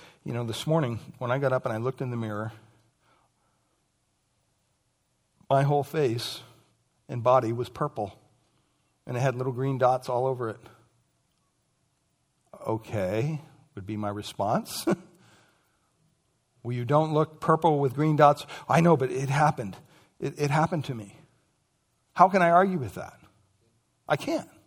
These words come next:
That's your, that's your experience. And that's what's happened with the modern day charismatic movement. You're drawn into an experience.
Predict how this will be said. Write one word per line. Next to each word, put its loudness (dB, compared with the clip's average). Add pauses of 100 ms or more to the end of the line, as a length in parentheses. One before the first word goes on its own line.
(420)
That's 4
your, -2 (300)
that's 2
your -4
experience. -6 (1900)
And 4
that's 6
what's 4
happened 6
with 0
the -2
modern 6
day 2
charismatic 0
movement. -6 (220)
You're -2
drawn 4
into -2
an -6
experience. -6